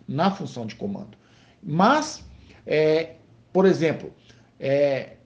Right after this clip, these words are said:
os políticos hoje eles estão aí, é, através de, de nomeação, é, de comissionamento,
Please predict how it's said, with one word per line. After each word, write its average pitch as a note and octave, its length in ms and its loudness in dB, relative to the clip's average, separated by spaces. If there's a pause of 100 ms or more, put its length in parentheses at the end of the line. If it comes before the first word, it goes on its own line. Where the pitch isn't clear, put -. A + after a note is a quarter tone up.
(300)
os C#3+ 120 -8
políticos F#3 480 2
hoje G3 160 6
eles G#3 140 4
estão F#3 320 2
aí, D3+ 360 -2 (320)
é, B2 260 -4
através C#3 580 0
de, C3 80 -8
de B2+ 380 -8
nomeação, D3 840 -2 (380)
é, A#2 180 -8
de A2+ 80 -12
comissionamento, D3+ 920 -4